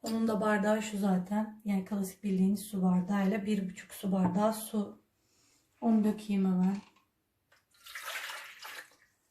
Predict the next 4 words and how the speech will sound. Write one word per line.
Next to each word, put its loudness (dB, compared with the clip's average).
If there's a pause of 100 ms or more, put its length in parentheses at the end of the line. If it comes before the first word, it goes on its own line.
(1900)
Bir -2
tatlı 0
kaşığı -2
tuz, -12